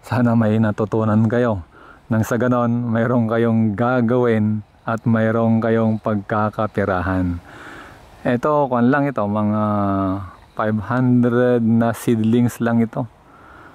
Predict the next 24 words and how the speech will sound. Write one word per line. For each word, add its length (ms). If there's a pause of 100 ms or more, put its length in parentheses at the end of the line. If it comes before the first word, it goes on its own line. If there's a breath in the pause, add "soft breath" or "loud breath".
(360 loud breath)
Pero 160
sa 160
dami 320
ng 240
bunga 320
niya, 240
niya 160
ngayon, 340 (380)
baka, 260 (960)
baka, 400 (160)
kung 160
baka 160
kulang-kulang 720
sampung 400
kilo 320
ang 80
pwedeng 720
pitasin 400
dito 480 (720 loud breath)
every 320
other 400
day 160
or 320
every 560